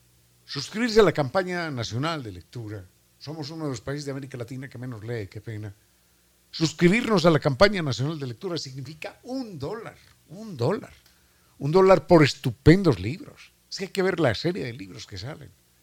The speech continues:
Son de primerísima categoría. Entonces, si quieren mayor información, ¿cómo pueden hacerlo? Les doy estos dos teléfonos, dos noventa,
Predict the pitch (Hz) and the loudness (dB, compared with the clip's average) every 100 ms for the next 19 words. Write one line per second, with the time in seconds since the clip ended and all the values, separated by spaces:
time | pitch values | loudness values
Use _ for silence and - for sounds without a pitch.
0 | _ - - 180 - 156 147 147 156 127 | _ -6 0 2 2 4 4 4 0 -6
1 | 113 117 123 117 101 80 _ _ _ _ | -6 -4 -2 -2 -4 -10 _ _ _ _
2 | _ _ _ - 143 208 196 208 180 - | _ _ _ -4 8 10 12 10 6 0
3 | - _ _ _ _ _ _ _ _ _ | -14 _ _ _ _ _ _ _ _ _
4 | _ _ _ - 110 220 226 143 147 180 | _ _ _ -14 -8 -4 0 4 4 4
5 | 160 104 160 123 92 120 117 104 _ _ | 2 2 0 0 0 0 0 -2 _ _
6 | _ _ _ _ 151 160 160 156 151 147 | _ _ _ _ 4 4 4 4 4 4
7 | 127 165 135 123 120 _ _ _ _ _ | 0 0 0 -2 -4 _ _ _ _ _
8 | _ _ - 120 120 147 139 - 123 127 | _ _ 0 4 10 12 10 6 2 4
9 | 117 98 87 - - - - 160 170 143 | 4 0 -6 -10 -16 -12 8 10 12 10
10 | 180 180 - 104 | 8 6 4 4